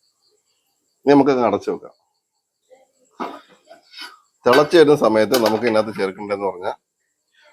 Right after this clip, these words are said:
കുറച്ച് ഉപ്പാണ്, പാകത്തിനനുസരിച്ചുള്ള ഉപ്പ് ചേർക്കുക. ഇപ്പൊ നമ്മൾ ഇളക്കുന്നില്ല, അതങ്ങനെ കിടന്നോട്ടെ. പിന്നെ ഇതിനകത്ത് കുറച്ച് കറിവേപ്പില കൂടെ ഇട്ട് കഴിഞ്ഞാൽ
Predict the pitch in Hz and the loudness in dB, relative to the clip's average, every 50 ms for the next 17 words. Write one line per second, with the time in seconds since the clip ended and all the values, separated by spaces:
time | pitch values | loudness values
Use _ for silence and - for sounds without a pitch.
0 | _ _ - - _ _ _ _ _ _ _ - - 120 123 131 - - - - | _ _ -20 -20 _ _ _ _ _ _ _ 2 4 4 4 4 0 -4 -10 -14
1 | - - _ - 107 92 - _ - - 113 101 101 110 - 113 104 110 120 117 | -14 -14 _ -12 -12 -12 -12 _ -2 0 0 0 0 -2 -2 0 2 2 2 2
2 | 139 135 131 123 - 123 113 123 143 143 123 - - 151 127 120 110 101 87 - | 2 2 2 2 -2 -2 0 4 4 4 2 2 0 2 4 4 4 2 0 0
3 | 104 101 113 - 285 - _ _ _ _ _ _ _ _ _ _ _ _ - 170 | 0 0 0 0 -2 -8 _ _ _ _ _ _ _ _ _ _ _ _ -8 -2
4 | 156 165 156 156 156 143 127 131 127 147 143 127 113 113 113 113 120 120 117 113 | 2 2 4 4 4 4 4 2 0 -2 -4 -2 0 0 0 0 -2 -2 -2 -2
5 | 117 110 110 127 117 95 113 123 - - _ _ _ - 113 117 113 117 120 117 | -2 -2 -2 -4 -4 -6 -8 -10 -10 -14 _ _ _ -6 -2 0 2 2 2 0
6 | 117 123 - - - - - 110 113 113 123 131 135 135 139 139 135 127 123 113 | 0 0 -2 -4 -4 -2 -2 0 2 2 2 2 2 2 2 2 2 0 -2 -2
7 | 104 113 117 113 135 | -2 -2 -2 0 0